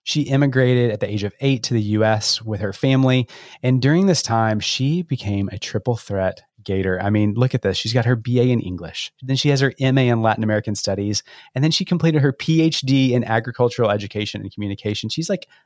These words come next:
a triple threat. And Doctor B released this incredible ted Talk. And you have to go back and listen to this. And we're gonna thread a lot of what she talked about in that. But she tells about her story of how she really learned the power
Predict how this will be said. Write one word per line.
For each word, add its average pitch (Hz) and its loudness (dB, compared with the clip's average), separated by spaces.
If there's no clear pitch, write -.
a 117 -4
triple 98 -2
threat. 95 -4
And 139 2
Doctor 170 2
B 120 0
released 127 2
this 135 2
incredible 107 0
ted 92 -4
Talk. 101 -6
And 113 0
you 113 0
have 135 0
to 147 0
go 117 2
back 101 0
and 101 -2
listen 101 -4
to 104 -4
this. 101 0
And 117 0
we're 117 2
gonna 131 4
thread 110 0
a 110 2
lot 104 2
of 95 -2
what 101 -2
she 107 -6
talked 107 -2
about 101 -2
in 110 0
that. 101 -2
But 120 0
she 160 2
tells 151 2
about 170 2
her 117 0
story 101 -2
of 104 0
how 117 0
she 139 -2
really 117 0
learned 107 0
the 98 -4
power 110 0